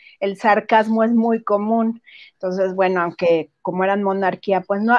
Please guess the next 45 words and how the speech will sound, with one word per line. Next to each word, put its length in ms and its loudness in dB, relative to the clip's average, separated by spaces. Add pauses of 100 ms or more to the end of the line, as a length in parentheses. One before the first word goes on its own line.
(120)
de, 200 2
ahora 400 8
hemos 280 0
visto 360 0
mucho 420 2
desde 380 2
hace 340 2
unos 320 -2
a-, 140 -4
de 160 -2
unos 200 -2
años 260 -2
para 200 4
acá 220 -2
que 120 -16
cada 280 4
vez 240 0 (220)
hemos 200 -2
sabido 380 2
más 260 2
de 120 6
la 180 6
vida 400 2
de 120 0
las 220 -4
personas 640 -6 (300)
que 100 -6
son 240 -4
parte 260 2
de 100 6
la 120 6
realeza. 600 2 (280)
No 140 2
son 260 4
vidas 300 4
sencillas, 880 0 (200)
uno 300 2
piensa 320 2
que 140 -2
es 140 -2
el 140 -2
cuento 380 0
de 120 2
hadas, 420 4
pero 360 0